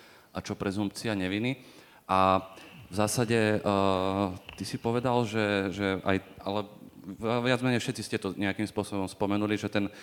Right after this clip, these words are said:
novinár má niekedy ako viacej slobody alebo priestoru na to nejaké svoje vlastné, nazvime to vyšetrovanie, aj keď to asi nie je správne slovo.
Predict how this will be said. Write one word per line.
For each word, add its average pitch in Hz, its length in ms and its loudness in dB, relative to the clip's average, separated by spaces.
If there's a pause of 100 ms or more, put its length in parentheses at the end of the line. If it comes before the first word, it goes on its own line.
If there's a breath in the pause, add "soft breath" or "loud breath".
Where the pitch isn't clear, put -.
(220 loud breath)
novinár 104 400 4
má 98 160 2
niekedy 98 400 0
ako 95 240 -2
viacej 98 480 0
slobody 98 880 -2
alebo 92 320 -2
priestoru 110 720 2
na 95 160 -2
to 95 320 -2
nejaké 90 360 -4
svoje 95 280 2
vlastné, 95 400 0 (400 loud breath)
nazvime 95 320 -4
to 98 80 -2
vyšetrovanie, 92 640 -4
aj 85 80 -10
keď 87 80 -12
to 85 160 -12
asi - 160 -14
nie 82 120 -16
je - 120 -20
správne 90 320 -10
slovo. 139 400 -4